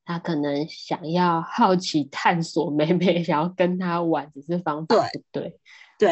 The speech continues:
Speaker 1: 嗯。
Speaker 2: 就是我觉得大概是分成这三种原因。
Speaker 1: 嗯。
Speaker 2: 然后我自己来看的话，其实这三种方法一定是解决方法不同，就是家长的处理的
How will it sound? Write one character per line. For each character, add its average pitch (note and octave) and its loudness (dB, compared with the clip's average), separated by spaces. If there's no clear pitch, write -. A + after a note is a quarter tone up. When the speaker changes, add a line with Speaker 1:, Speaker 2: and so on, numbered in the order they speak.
Speaker 1:
嗯。 D#3+ -4
Speaker 2:
就 C#4 2
是 D4 2
我 A3+ 6
觉 G3 4
得 G3 6
大 A#3 6
概 A3+ 2
是 A3+ 2
分 G#3+ 2
成 F#3+ -4
这 G3+ -2
三 F3+ -6
种 B2 -8
原 - -8
因。 - -14
Speaker 1:
嗯。 - -10
Speaker 2:
然 G#3 -2
后 C4+ 2
我 A3+ 2
自 E4 -2
己 G#3 -6
来 F#3+ -2
看 B3 -2
的 B3+ 0
话， B3+ 0
其 A#3+ -2
实 A#3 0
这 D4 -2
三 B3+ 0
种 A3 0
方 A3 -4
法 A3+ -8
一 F#3 -8
定 A#3+ 2
是 G#3 -2
解 E3 -2
决 D#3+ -6
方 F3+ -6
法 E3+ -14
不 G3 -12
同， - -20
就 G#3 -2
是 A3 0
家 G#3 0
长 F3 -8
的 D3 -10
处 E3 -12
理 E3+ -6
的 - -18